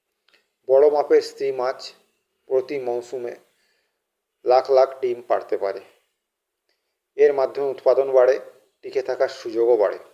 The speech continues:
পরিবেশের শর্তের সঙ্গে অভিযোজন। লবণাক্ততা, খাদ্য প্রাপ-, প্রাপ্যতা ও পরিবেশগত চাপের ওপর নির্ভর করে কখনো কখনো লিঙ্গ পরিবর্তন হবে।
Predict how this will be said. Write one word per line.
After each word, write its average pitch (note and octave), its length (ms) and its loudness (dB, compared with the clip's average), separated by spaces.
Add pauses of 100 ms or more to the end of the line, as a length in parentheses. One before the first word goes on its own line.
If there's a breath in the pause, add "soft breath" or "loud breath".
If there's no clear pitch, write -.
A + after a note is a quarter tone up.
(880)
পরিবেশের D3+ 720 2
শর্তের B2+ 440 -2
সঙ্গে C#3+ 320 -4
অভিযোজন। G#2+ 460 0 (1400)
লবণাক্ততা, D3 1000 2 (260)
খাদ্য A#2+ 360 -2
প্রাপ-, - 480 -2
প্রাপ্যতা B2+ 840 -2
ও D3+ 80 -6
পরিবেশগত C3+ 640 0
চাপের C3+ 360 0
ওপর C3 200 -4
নির্ভর A#2 380 -2
করে B2+ 220 -4
কখনো A#2 260 -6
কখনো B2 300 -8
লিঙ্গ A2+ 440 -8
পরিবর্তন G2+ 520 -4
হবে। F#2 280 -10